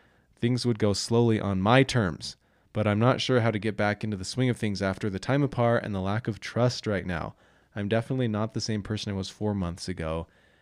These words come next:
and I have so many new and exciting things in my life, but how do I try to include him in my new routine and life now? Any tips or advice would be greatly appreciated.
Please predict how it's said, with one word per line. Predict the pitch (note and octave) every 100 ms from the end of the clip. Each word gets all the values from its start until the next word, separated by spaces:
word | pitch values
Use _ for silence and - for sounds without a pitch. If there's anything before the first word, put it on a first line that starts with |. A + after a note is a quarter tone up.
| _
and | G2
I | F#2
have | F2+
so | G#2+
many | G#2 G2
new | F#2+
and | G2
exciting | F#2+ G2 F#2 F#2
things | - A2+ G#2+
in | G2
my | F2
life, | E2+ E2+ F2
but | - F2 -
how | G#2+ G#2+ B2
do | A#2+
I |
try | G#2+ -
to | G#2+
include | G2+ - B2+ G#2
him | G2 G#2 - - _ _
in | A#2
my | G2 F#2+
new | G2+ A#2
routine | G#2+ A2 - A2 A#2
and | A2+
life | G#2+ C3+ -
now? | F#2 D2+ D#2+ E2+
Any | G#2+ A#2 - - _ _ _ _ _ _
tips | F3+ F#3+ -
or | G#2+ A2
advice | G#2 C#3 C#3+
would | G#2+
be |
greatly | F#2+ B2+ B2
appreciated. | G#2+ A2+ - G#2 G2+ G2+